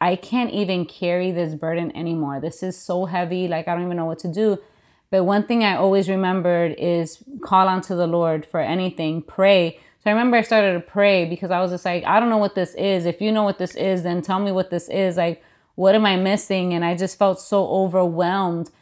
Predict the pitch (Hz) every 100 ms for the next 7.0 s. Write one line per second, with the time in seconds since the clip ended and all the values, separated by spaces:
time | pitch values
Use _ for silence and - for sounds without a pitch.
0 | _ _ 170 185 175 190 170 180 185 202
1 | - - 208 139 165 185 - 190 - 185
2 | 185 190 190 185 185 180 175 175 160 175
3 | 170 185 180 175 160 190 190 220 214 208
4 | 214 220 220 - 190 180 202 190 - -
5 | _ 185 190 202 180 175 175 185 202 190
6 | 185 165 180 170 160 165 156 180 185 160